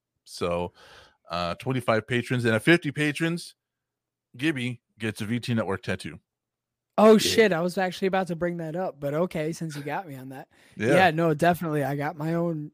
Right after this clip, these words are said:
Speaker 2: I got my own machine. So at fifty patrons, I will happily tattoo V T Network on my skin.
Speaker 3: Hell yeah.
Speaker 2: I've already got the Magic Squirrel,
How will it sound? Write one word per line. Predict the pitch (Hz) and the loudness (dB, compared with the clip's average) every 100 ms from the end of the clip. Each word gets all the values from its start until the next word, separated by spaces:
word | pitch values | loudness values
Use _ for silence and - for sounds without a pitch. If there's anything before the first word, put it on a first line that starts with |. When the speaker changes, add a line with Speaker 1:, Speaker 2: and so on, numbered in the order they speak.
| _ | _
Speaker 2:
I | 139 139 | -12 -8
got | 139 | -8
my | 143 156 | -6 -4
own | 160 | -2
machine. | 170 - 139 139 131 _ _ _ | -4 -4 -4 -6 -10 _ _ _
So | - 156 | -6 -2
at | 131 | -2
fifty | 127 143 160 | -4 -6 -4
patrons, | 147 147 127 131 127 120 - _ | -4 -4 -6 -8 -10 -10 -14 _
I | 139 | -8
will | 135 127 123 127 _ _ _ | -4 -4 -6 -8 _ _ _
happily | - - 170 156 143 135 127 120 _ _ _ _ | -12 -6 -2 0 -2 -4 -6 -10 _ _ _ _
tattoo | - 135 120 135 131 | -6 -6 -6 -6 -6
V | 127 | -6
T | 127 135 | -8 -8
Network | 127 135 120 117 - _ | -8 -10 -10 -12 -16 _
on | 143 135 | -6 -4
my | 123 | -4
skin. | 123 - 113 104 _ _ _ _ _ _ _ _ _ | -8 -8 -10 -12 _ _ _ _ _ _ _ _ _
Speaker 3:
Hell | - 107 | 0 0
yeah. | 92 | 0
Speaker 2:
I've | 143 | 0
already | 151 160 | 0 2
got | 165 | 0
the | 165 | 0
Magic | 165 175 190 | 0 2 0
Squirrel, | - 160 135 123 123 | -2 -2 0 -2 -6